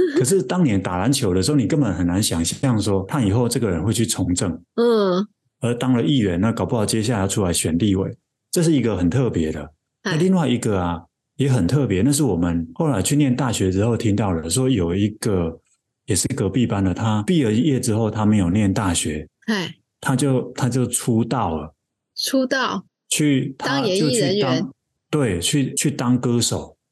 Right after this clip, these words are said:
Speaker 1: 哦。
Speaker 2: 啊，他好像参加一个团体哦，那个团体是，呃，怎么讲呢？有唱歌，可是也，也有劲歌热舞的那一种的。
Speaker 1: 哦。
Speaker 2: 他加入了某一个团体。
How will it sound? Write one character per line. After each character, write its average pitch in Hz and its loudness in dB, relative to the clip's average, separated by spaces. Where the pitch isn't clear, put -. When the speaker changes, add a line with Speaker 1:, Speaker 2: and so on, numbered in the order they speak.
Speaker 1:
哦。 175 -4
Speaker 2:
啊， 165 -2
他 165 -4
好 - -4
像 156 2
参 147 0
加 135 0
一 131 2
个 120 -2
团 104 0
体 104 2
哦， 87 2
那 165 2
个 147 0
团 120 0
体 98 2
是， 113 0
呃， 85 0
怎 - -2
么 104 2
讲 85 0
呢？ 87 2
有 104 0
唱 147 0
歌， 120 0
可 101 -2
是 120 0
也， 104 2
也 123 0
有 117 2
劲 123 0
歌 113 2
热 131 2
舞 82 -2
的 82 -4
那 90 0
一 90 2
种 80 -4
的。 76 -8
Speaker 1:
哦。 190 0
Speaker 2:
他 151 -2
加 151 0
入 160 4
了 117 2
某 92 2
一 110 -2
个 107 -2
团 95 0
体。 104 0